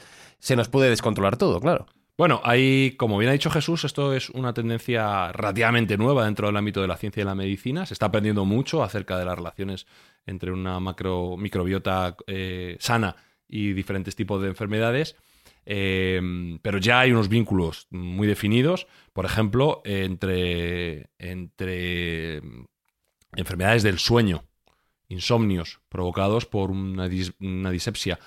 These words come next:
Speaker 2: eh, un, un desequilibrio intestinal, ¿vale? Que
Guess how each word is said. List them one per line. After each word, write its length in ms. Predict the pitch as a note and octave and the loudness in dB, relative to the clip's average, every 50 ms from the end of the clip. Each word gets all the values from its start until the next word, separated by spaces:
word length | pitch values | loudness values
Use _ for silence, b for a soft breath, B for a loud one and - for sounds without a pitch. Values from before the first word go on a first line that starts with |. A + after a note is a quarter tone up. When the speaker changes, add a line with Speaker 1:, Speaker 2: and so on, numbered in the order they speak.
| B B B B B B | B B B B B B
Speaker 2:
eh, 380 | - - - C#2+ - - - - - | -16 -14 -12 -12 -12 -14 -14 -14 -12
un, 300 | - F#2 F#2+ F#2 F#2 - - | -8 -6 -6 -4 -6 -6 -6
un 200 | G2+ F#2+ F#2+ F#2+ | -6 -4 -4 -2
desequilibrio 640 | F2+ - - G#2 - G#2 G2 G#2 A#2+ B2+ A#2 G#2+ | -2 -2 -4 -2 -2 0 2 4 4 4 4 4
intestinal, 540 | G2+ F2 F#2 F2 - - E2+ D#2+ D#2 D2 D2+ E2 | 2 2 0 -4 -4 -6 -8 -8 -10 -12 -14 -10
¿vale? 320 | F#2 F#2 G#2 C3 D#3+ D#3+ _ _ _ _ | -8 -6 -6 -6 -8 -12 _ _ _ _
Que 160 | - - E2 | -14 -14 -14